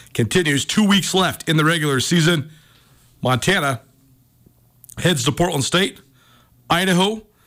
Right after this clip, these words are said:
heads to Weber State. Montana State plays their final regular season home game against Eastern Washington. So we'll go through all of that.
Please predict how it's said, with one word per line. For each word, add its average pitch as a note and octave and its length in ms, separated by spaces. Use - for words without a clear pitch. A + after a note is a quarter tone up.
heads E3+ 260
to D3+ 80
Weber F#3 300
State. G3+ 400
Montana C#3+ 340
State F3 300
plays C#3 200
their C3 160
final D#3 500
regular D#3 360
season C3+ 280
home D#3+ 300
game C3+ 340
against C#3+ 440
Eastern D#3+ 300
Washington. C#3+ 460
So A#2+ 120
we'll A#2+ 80
go E3+ 160
through F3+ 320
all G#3 240
of F3+ 80
that. E3+ 340